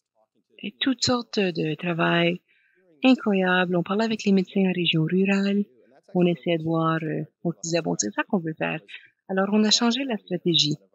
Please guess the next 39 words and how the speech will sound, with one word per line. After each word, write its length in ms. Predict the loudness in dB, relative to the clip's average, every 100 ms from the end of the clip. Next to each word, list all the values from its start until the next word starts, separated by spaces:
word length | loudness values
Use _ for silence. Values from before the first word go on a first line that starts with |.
| _ _ -2
L'interopérabilité, 1200 | 0 0 0 -6 -4 -6 -4 -6 -6 -10 -8 -8 -6
c'était 240 | -2 2
l'un 120 | 4
de 60 | 4
nos 160 | 4
piliers 360 | 0 -4 -2 -2
stratégiques 600 | -2 -4 0 2 2 0 -4
pour 100 | 0
les 140 | 0 0
systèmes 520 | 0 0 2 4 2 0 _ _ _ -6
de 60 |
soins 180 | -2 -2
de 60 | -2
santé 340 | -6 -8 -14 _ -2
connectés. 520 | 0 0 -4 -10 -10 _ _ _ -4
Alors, 220 | -2 0
on 80 | -2
parle 320 | -2 -4 -4
de 120 | -4
faire 180 | -4 -6
des 240 | -4 -4
liens 420 | -4 -2 0 0 -2
de, 360 | -6 -6 -8 -12 _ _ _ -14
euh, 40 | -8
patient 400 | -6 -2 0 2
à 80 | 0
patient, 460 | 0 0 2 2
de 100 | 0
fournisseur 440 | 2 2 4 2 0
à 60 |
fournisseur, 640 | 0 0 2 2 2 0 -2 -8 -20 _ -2
des 100 | 2
liens 220 | 4 2
entre 160 | 0
patients 300 | -2 -2 0
et 120 | -2 2
fournisseurs 440 | 2 2 2 0
aussi. 340 | -2 -4 -4 -4 _ _ -20 _ _
Alors, 380 | -6 -4 -2 -4